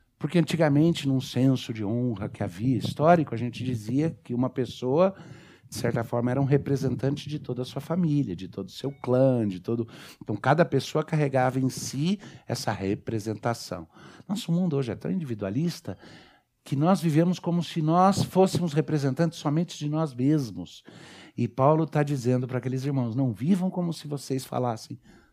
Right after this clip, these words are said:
somente por vocês mesmos, de acordo com seus apetites e seus gostos." E aí, no capítulo três, da segunda carta aos Coríntios, ele diz,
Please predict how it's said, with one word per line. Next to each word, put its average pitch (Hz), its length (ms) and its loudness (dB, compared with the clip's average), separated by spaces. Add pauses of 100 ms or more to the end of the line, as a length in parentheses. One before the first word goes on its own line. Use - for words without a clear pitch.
somente 113 400 -2
por 117 120 -6
vocês 113 400 -4
mesmos, - 480 -12 (480)
de 113 120 -2
acordo 110 280 -4
com - 140 -10
seus 95 240 -10
apetites 190 720 0 (260)
e 120 80 -4
seus 120 300 -4
gostos." - 640 -10 (320)
E 139 140 2
aí, 139 180 6
no 147 240 2 (180)
capítulo 123 540 -4
três, 170 580 0 (140)
da - 80 -18
segunda 117 480 -6
carta 117 420 -6 (540)
aos 117 180 -10
Coríntios, 131 540 0
ele 135 180 2
diz, 98 380 -10